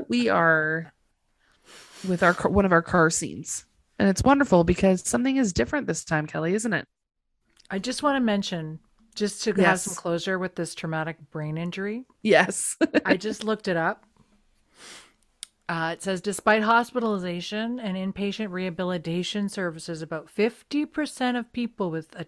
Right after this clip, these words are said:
Speaker 2: traumatic, traumatic brain injury experience further decline in their daily lives or die within five years of their injury."
Speaker 1: Oh, shoot. Okay.
Speaker 2: So
Speaker 1: Huh.
Speaker 2: she probably didn't go to the hospital.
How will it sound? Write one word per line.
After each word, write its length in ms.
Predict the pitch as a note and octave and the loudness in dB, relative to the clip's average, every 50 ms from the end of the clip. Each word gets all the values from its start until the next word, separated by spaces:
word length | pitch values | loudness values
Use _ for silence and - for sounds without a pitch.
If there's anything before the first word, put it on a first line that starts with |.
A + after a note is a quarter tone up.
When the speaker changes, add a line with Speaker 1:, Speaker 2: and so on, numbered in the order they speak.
| _ - | _ -16
Speaker 2:
traumatic, 960 | - - F3+ E3 E3+ E3+ E3 E3 E3+ F3 G3 G#3 - B3+ C4 C4 - - _ _ - - - - _ | -16 -14 -10 -8 -6 -4 -4 -2 -2 -2 -4 -4 -4 -6 -8 -8 -10 -18 _ _ -20 -20 -20 -20 _
traumatic 580 | - - G#3+ G3+ G3 G3+ G#3 A#3 B3 B3 - - - - | -4 0 2 2 4 4 4 4 2 -2 -8 -12 -16 -6
brain 280 | - F#3+ G#3 G#3+ A3 A3 | -2 2 2 2 2 2
injury 600 | G#3+ G3 F#3 - - E3 D#3+ D#3 D3+ D3 D3+ E3 | 0 -2 -2 -4 -8 -8 -8 -8 -8 -10 -12 -14
experience 680 | E3+ - - - - - F3+ F3 F3 F3+ F3+ F3 - | -14 -16 -18 -18 -14 -10 -8 -8 -6 -6 -6 -8 -8
further 380 | - _ - F#3+ F#3 F#3+ F#3+ A3+ | -12 _ -6 -4 -4 -2 -2 -4
decline 640 | G#3 - A#3+ A#3+ - - A3+ G3 F#3+ F#3+ F#3+ G3 F#3+ | -4 -4 -6 -6 -4 -4 -4 -2 -2 -2 -4 -4 -4
in 80 | F#3 | -4
their 140 | E3+ E3 D#3+ | -4 -6 -6
daily 320 | D3 E3 E3 E3+ E3 G3 G3+ | -6 -4 -4 -4 -4 -4 -4
lives 500 | G3 G3 G3 F#3+ F#3 E3+ D#3+ D#3+ D#3 - | -2 -2 -2 -2 -2 -2 -4 -6 -8 -8
or 160 | E3 D#3+ D#3+ | -6 -6 -6
die 720 | D3+ - - F3 E3+ E3 E3 D#3 C3+ A#2+ C3 D#3+ G3 A#3 - - - - - - - - | -8 -8 -8 -6 -4 -4 -4 -4 -6 -8 -10 -10 -12 -12 -12 -16 -20 -20 -20 -18 -10 -6
within 280 | F#3+ F3+ F3 F3 E3 | -6 -4 -2 -2 -4
five 520 | D#3+ - - - F3+ F3 F3 F3+ F#3 F3 E3+ | -6 -6 -6 -4 -2 -2 0 -2 -2 -4 -6
years 300 | E3 E3 E3 E3 D#3 D#3+ | -6 -6 -6 -6 -6 -8
of 100 | D#3 C#3+ | -10 -10
their 160 | D#3 D3+ D3 | -10 -10 -8
injury." 720 | D3 D#3 D#3+ D#3+ D#3 - D3+ C#3 - - - - - _ _ _ _ _ _ _ _ _ _ _ - - | -8 -8 -10 -10 -10 -12 -12 -14 -14 -16 -18 -20 -20 _ _ _ _ _ _ _ _ _ _ _ 0 2
Speaker 1:
Oh, 260 | C4 D#4+ F4+ D4+ G#3 | 4 4 4 4 2
shoot. 640 | - - - - B3+ D#4 G4 E4+ G3 D3 D3 C#3 - _ _ _ _ - - | 0 -2 -4 0 4 6 6 6 6 4 0 -4 -6 _ _ _ _ -8 -6
Okay. 420 | C#3+ C#3+ - F3+ E3+ G3 C#4+ F#4 - _ _ _ _ _ _ _ _ _ _ _ _ _ _ _ _ _ _ _ _ _ _ _ _ _ _ _ _ _ _ _ _ _ _ _ _ _ _ _ _ _ _ | -2 0 2 4 4 4 2 0 -4 _ _ _ _ _ _ _ _ _ _ _ _ _ _ _ _ _ _ _ _ _ _ _ _ _ _ _ _ _ _ _ _ _ _ _ _ _ _ _ _ _ _
Speaker 2:
So 400 | - - - G3+ G3 F#3+ F#3+ F#3 | -10 -4 0 2 4 6 6 8
Speaker 1:
Huh. 140 | F#3 F#3 F#3 | 8 8 8
Speaker 2:
she 240 | - - - A#3+ | 6 2 -2 0
probably 340 | A#3 - C#4 C4+ B3+ A#3 A3 | 2 4 6 6 6 6 4
didn't 240 | F#3 G3+ G#3 G#3 G3 | 2 2 0 0 0
go 180 | F3+ F#3+ F#3+ F#3+ | 0 2 2 2
to 60 | F3+ | 2
the 100 | F3+ F3 | 0 0
hospital. 840 | F3 F3+ G3 A#3+ A#3+ - - G3+ F3 F3 D#3+ D#3 D#3 E3 G3 G3+ | 2 2 2 2 0 -2 -8 -8 -6 -6 -6 -8 -8 -12 -16 -20